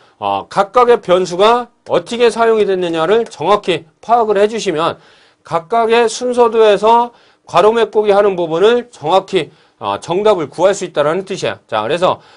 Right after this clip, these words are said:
어, 전 시간에도 말씀을 드렸듯이, 어, 알고리즘 부분은 암기 위주의 학습은 절대로 하시면 안 되고 이해하는 학습으로 해주셔야 된다는 뜻이에요. 자, 그래서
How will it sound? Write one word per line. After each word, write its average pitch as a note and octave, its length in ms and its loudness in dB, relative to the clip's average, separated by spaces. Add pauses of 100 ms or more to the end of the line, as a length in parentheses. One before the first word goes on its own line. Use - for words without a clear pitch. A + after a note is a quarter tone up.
(160)
어, G#2 340 -4
전 D#3 160 -8
시간에도 A3+ 420 -2
말씀을 F3+ 400 -2
드렸듯이, D#3 640 0 (440)
어, F#3+ 300 -6
알고리즘 A3+ 540 -2
부분은 F3+ 540 -4 (140)
암기 A3 400 -4
위주의 A#3 340 -2
학습은 G3+ 440 -2
절대로 E3+ 400 0
하시면 F3+ 340 -4
안 A2+ 140 -6
되고 F#3+ 440 2 (460)
이해하는 A3 720 2
학습으로 F#3+ 500 -4
해주셔야 G3+ 380 -2
된다는 D3+ 380 -2
뜻이에요. F#3 340 -4 (200)
자, G2+ 120 -4
그래서 C#3 320 -2